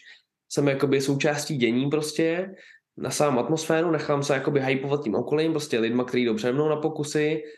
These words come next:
prostě kámošima, který tam jsou se mnou většinou. A prostě jenom,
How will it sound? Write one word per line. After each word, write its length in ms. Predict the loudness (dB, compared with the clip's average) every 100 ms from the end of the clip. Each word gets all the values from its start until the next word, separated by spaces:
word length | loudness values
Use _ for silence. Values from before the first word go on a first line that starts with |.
| _ _
prostě 160 | -4 0
kámošima, 480 | 2 2 2 -2
který 200 | 0 0
tam 100 | 0 -2
jsou 140 | -2
se 100 | 0
mnou 160 | 0 0
většinou. 560 | 0 0 0 0 -2 -8 -20 _ _ _ _ _ _ _ _
A 600 | 2 4 4 4 2 2 -2 -10 _ _ _ _ _ _ _
prostě 320 | -6 0 0
jenom, 420 | 2 2 0 -2